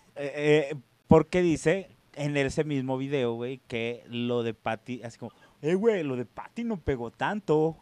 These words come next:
¿Qué vamos a hacer para romper eso? Porque lo de Sage se terminó llevando todos los reflectores".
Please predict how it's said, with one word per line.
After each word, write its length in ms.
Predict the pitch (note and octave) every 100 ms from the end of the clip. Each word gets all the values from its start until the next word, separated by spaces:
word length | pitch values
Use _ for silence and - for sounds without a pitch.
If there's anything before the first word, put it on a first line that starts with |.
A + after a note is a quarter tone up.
| _
¿Qué 100 | F3+
vamos 300 | C4+ C#4+ E3
a 40 |
hacer 220 | C#3+ E3 E3
para 240 | F#3 D3+
romper 400 | A#2 A2+ C#3 C3
eso? 360 | C#3 - A2 G#2 _ _ _
Porque 240 | - - D3
lo 140 | C#3+
de 100 | C3+
Sage 320 | C#3 D3 G#3+
se 100 | F#3
terminó 400 | - A#2+ A#2 A#2
llevando 420 | D3+ D#3 C3 D3+
todos 320 | C#3 C3+ C#3+ C#3
los 160 | A2+
reflectores". 720 | G#2 - G#2 - G2+ - -